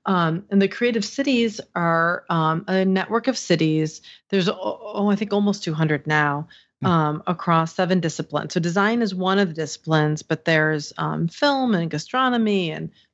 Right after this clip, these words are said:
Speaker 1: literature and, and these others as well. And what the, the, the design cities do is they share best practices amongst themselves. Um, they're all, we're all united in this idea that, um, design can help, uh, drive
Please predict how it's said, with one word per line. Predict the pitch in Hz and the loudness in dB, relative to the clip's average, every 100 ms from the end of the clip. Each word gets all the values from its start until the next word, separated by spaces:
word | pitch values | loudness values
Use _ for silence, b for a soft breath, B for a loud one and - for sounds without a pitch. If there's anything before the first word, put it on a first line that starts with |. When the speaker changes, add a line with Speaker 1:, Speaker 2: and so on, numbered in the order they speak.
| - | -2
Speaker 1:
literature | 262 247 - 208 190 | 0 0 -2 0 2
and, | 170 156 151 180 | 0 -2 -6 -8
and | 175 165 | -4 0
these | 160 | 0
others | 151 143 170 151 | 0 0 -2 -2
as | 156 - | -4 -2
well. | - - _ B B B B B | -2 -4 _ B B B B B
And | 214 196 196 - 190 - _ | 0 2 0 -2 -12 -14 _
what | 196 196 202 | 0 2 2
the, | 208 196 196 | 0 -2 -2
the, | 175 185 165 160 151 170 | -2 0 2 2 0 -4
the | - | -2
design | 170 170 233 311 302 | 0 0 0 0 0
cities | 190 160 160 151 | 0 0 0 0
do | 165 160 160 - | 0 2 0 -2
is | 175 | 0
they | 208 226 269 | 2 2 0
share | - 214 190 180 180 185 b b _ | 0 2 2 2 -2 -4 b b _
best | 175 170 170 | 0 2 2
practices | 165 147 165 - 147 143 | -2 -2 -2 -2 -4 -2
amongst | 160 156 160 | -4 -4 -4
themselves. | - 151 - 147 160 160 160 - B B - | -4 -4 -2 0 2 0 -2 -10 B B -2
Um, | 170 156 170 | 0 2 2
they're | 190 | 0
all, | - 180 202 214 | 2 0 2 0
we're | 202 190 | -2 -2
all | 175 208 254 | 0 2 2
united | 240 185 165 160 160 | 2 2 2 2 0
in | - 175 160 | -2 2 2
this | 151 151 - | 2 0 0
idea | 160 165 165 160 | 0 0 0 2
that, | 156 151 156 - - | 0 0 0 -2 -2
um, | 160 156 | 0 0
design | 160 175 170 160 170 | 2 2 2 2 2
can | 170 160 | 0 -2
help, | 160 151 156 _ - | 0 0 -2 _ 0
uh, | 156 156 | 0 2
drive | 170 156 160 160 | 0 2 2 -2